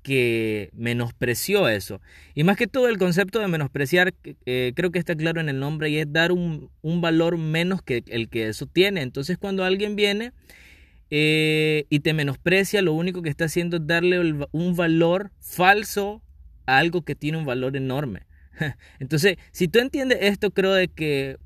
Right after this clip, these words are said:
eh, va a caminar en tu vida con un peso un poco más ligero. Porque creo de que el poder que este tiene únicamente hace efecto siempre y cuando y tú se lo cedas o tú se lo permitas.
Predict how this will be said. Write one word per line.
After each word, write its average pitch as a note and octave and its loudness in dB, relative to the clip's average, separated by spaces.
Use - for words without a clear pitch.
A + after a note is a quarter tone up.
eh, C#3+ 2
va E3+ 2
a F#3+ 4
caminar D#3+ 0
en E3 -2
tu C#3 -2
vida D#3 2
con C#3 -8
un D3 -4
peso D3+ -4
un D3 -6
poco C#3 -8
más C3+ -6
ligero. A2+ -6
Porque E3 2
creo G#3+ 4
de A3+ 4
que - 0
el F#3 4
poder E3 0
que F3+ 0
este F3+ -4
tiene D#3+ -4
únicamente F#3+ 2
hace F3+ 2
efecto F3+ -2
siempre E3+ 0
y D#3+ 0
cuando E3 -4
y D#3 -2
tú D#3 -6
se D#3+ -4
lo C#3+ -2
cedas G#2 -4
o G2 -8
tú C3 -6
se C#3+ -2
lo A#2+ -2
permitas. G2 -6